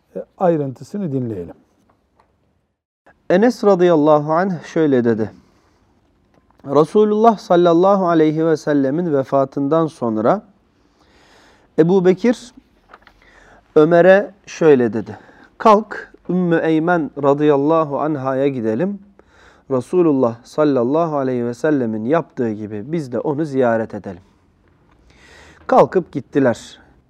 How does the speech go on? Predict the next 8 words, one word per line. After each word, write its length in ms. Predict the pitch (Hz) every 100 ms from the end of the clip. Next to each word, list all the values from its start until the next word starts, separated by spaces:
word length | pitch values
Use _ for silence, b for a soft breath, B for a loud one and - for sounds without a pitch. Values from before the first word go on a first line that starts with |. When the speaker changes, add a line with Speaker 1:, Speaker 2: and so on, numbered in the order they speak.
| -
Speaker 1:
Ümmü 280 | 208 202 175
Eymen 420 | 170 196 175 156
isimli 500 | 202 - 170 175 196
bir 120 | 185
kadını 400 | - 170 170 185
ziyarete 540 | 160 156 151 147 135 147
gidiyorlar. 520 | 123 117 110 110 123
Neden? 320 | 165 180 214